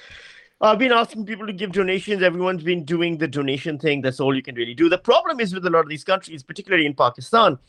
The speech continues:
um, there is a lot of corruption. There is a lot of, uh, political opportunism the way there is in most developing nations.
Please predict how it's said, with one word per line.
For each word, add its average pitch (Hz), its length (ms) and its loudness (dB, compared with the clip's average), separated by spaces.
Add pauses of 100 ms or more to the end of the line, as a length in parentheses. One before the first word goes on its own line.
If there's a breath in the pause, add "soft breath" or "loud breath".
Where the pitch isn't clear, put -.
(300 soft breath)
um, 143 420 4 (200)
there 156 200 2
is 185 220 0
a - 20 6
lot 170 80 6
of 139 120 0
corruption. - 580 -4
There 147 160 4
is 180 240 0
a 170 40 4
lot 139 280 4
of, - 180 -6
uh, 123 120 2
political 135 1040 2 (880)
opportunism 131 720 2
the 127 100 2
way 123 140 4
there 120 140 2
is 113 120 0
in 120 80 0
most 165 360 2
developing 120 360 -2
nations. 139 400 -2